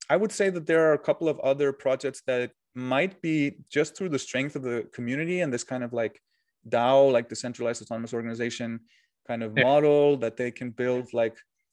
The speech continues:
Speaker 1: you know, community incentives. I mean, we're talking about real value, because real value is in humans, real value is in, in community,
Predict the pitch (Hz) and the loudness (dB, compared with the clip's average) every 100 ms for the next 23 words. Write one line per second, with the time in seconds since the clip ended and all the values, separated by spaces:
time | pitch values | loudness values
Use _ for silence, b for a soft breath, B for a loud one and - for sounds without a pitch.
0 | - 127 117 - 131 135 123 113 - 151 | -10 -8 -8 -6 -2 -2 -2 -4 0 0
1 | 165 165 156 151 143 143 - _ _ _ | 0 0 2 2 0 -6 -14 _ _ _
2 | _ _ _ _ _ _ - 143 151 165 | _ _ _ _ _ _ -12 -8 -4 -2
3 | 160 165 196 165 135 127 117 104 _ _ | -2 0 0 0 2 4 4 0 _ _
4 | 120 120 143 170 151 131 139 143 117 113 | -16 -4 0 0 2 2 2 2 -2 -8
5 | 117 117 127 127 120 123 127 123 117 110 | -10 -6 -2 0 0 2 2 0 -4 -6
6 | 117 139 139 117 123 - 113 123 117 123 | -8 -6 -4 -4 -6 -10 -8 -6 -2 -2
7 | 123 120 117 113 117 113 117 117 - 123 | -2 -4 -6 -8 -10 -10 -10 -12 -12 -8
8 | 135 120 123 | -6 -6 -8